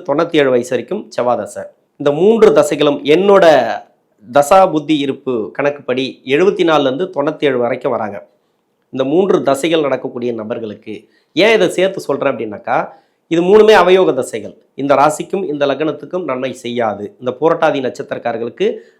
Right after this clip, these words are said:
அந்த அளவுக்கு நன்மைகளை எதிர்பார்க்க முடியாது. இதுல குரு பெயர்ச்சி என்ன பண்ணும், அஞ்சாம் இடத்துக்கு வரக்கூடிய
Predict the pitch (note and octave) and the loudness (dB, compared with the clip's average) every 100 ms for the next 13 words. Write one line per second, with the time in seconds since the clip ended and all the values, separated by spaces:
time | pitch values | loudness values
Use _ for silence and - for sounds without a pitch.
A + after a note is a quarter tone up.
0 | - C#3 E3 E3 E3 F#3 D3 D3 D3+ D#3 | -10 -4 2 2 2 -4 -4 -2 -2 -2
1 | C3+ B2 B2+ C3 A#2+ - C#3+ A#2 A2 G2+ | -2 -4 -4 -4 -4 -4 -6 -6 -6 -6
2 | G#2 - _ _ _ _ _ - D#3+ E3+ | -10 -14 _ _ _ _ _ 0 2 6
3 | E3 G3+ D#3+ D#3 G#3 C4 A3+ F#3 F3+ F3+ | 6 6 4 0 2 2 2 4 6 4
4 | G#3 D3+ D3 C3 A#2 G#2 - _ _ _ | 0 0 0 0 -2 -4 -8 _ _ _
5 | _ _ - D#3 G#3 G#3 G3+ - F3 D#3+ | _ _ -4 0 4 4 2 -2 0 -2
6 | - D3 | 0 -4